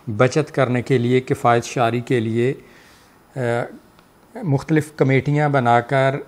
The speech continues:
इस पर काम कर रही है और पेंशन रिफॉर्म्स पर तो पिछले तकरीबन डेढ़ दो साल से काम जारी है। पेंशन रिफॉर्म्स के ड्राफ्ट और समरी वगैरह तो आप कई दफ़ा मुलाहजा कर चुके हैं, उसमें काफ़ी ज़्यादा पॉइंट्स शामिल थे,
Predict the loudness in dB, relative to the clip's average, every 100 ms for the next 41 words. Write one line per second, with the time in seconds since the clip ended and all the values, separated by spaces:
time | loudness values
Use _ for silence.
0 | -8 -4 -4 0 0 0 0 0 0 -2
1 | -2 -2 -2 -6 -18 _ -20 _ _ 2
2 | 2 2 -2 0 -2 -2 0 -2 0 4
3 | 4 4 0 -4 -2 0 0 0 -2 0
4 | -4 -2 -2 -2 -4 -2 -2 -2 -2 -4
5 | -6 -10 -8 0 2 2 0 2 4 4
6 | 2 2 0 -4 -2 -2 -2 -2 -2 -2
7 | -2 -4 -8 -16 -20 -20 -20 -12 0 2
8 | 2 0 0 0 0 2 0 -2 0 2
9 | 2 0 -4 2 6 6 4 2 -2 -4
10 | -2 -2 0 0 0 0 0 0 -2 -6
11 | -6 -2 -2 -2 -2 -2 -2 -4 -4 -6
12 | -6 -8 -4 -2 0 -2 -4 -2 -6 -4
13 | -6 -4 -4 -4 -6 -6 -8 -8 -4 -4
14 | -4 -6 -8 -14 -8 -4 -2 -2 -4 -6
15 | -6 -8 -12 -8 -6 -4 -4 -4 -4